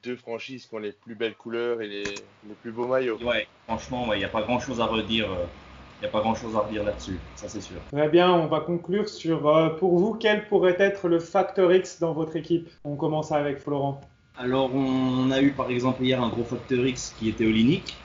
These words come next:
Speaker 2: canadien par ailleurs, et qui, euh, et qui avait zéro point à la fin du troisième quart-temps et qui a réussi à en mettre vingt dans le quatrième quart-temps.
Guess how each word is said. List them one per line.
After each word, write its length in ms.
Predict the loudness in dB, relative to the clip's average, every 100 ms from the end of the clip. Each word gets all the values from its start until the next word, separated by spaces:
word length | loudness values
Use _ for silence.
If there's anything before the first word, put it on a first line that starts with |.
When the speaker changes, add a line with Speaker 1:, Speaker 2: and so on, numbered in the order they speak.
| -14
Speaker 2:
canadien 480 | -6 -2 -2 0 -2
par 200 | 0 0
ailleurs, 320 | 2 4 2
et 80 | 0
qui, 260 | -2 -2 0
euh, 120 | 0 -4 -6 -12 -20 -10 -4
et 120 | -4
qui 240 | -2 -2
avait 160 | 0 0
zéro 300 | 0 0 0
point 200 | -2 -4
à 40 |
la 60 | -2
fin 100 | -2
du 80 | -2
troisième 260 | -2 -2
quart-temps 320 | -4 -4 -2
et 40 | -2
qui 140 | -2
a 60 | -4
réussi 240 | -4 -2
à 40 | 0
en 40 |
mettre 200 | 0 0
vingt 160 | 2 2
dans 100 | 2
le 60 |
quatrième 360 | 0 -4 -2 -4
quart-temps. 440 | -4 -10 -8 -8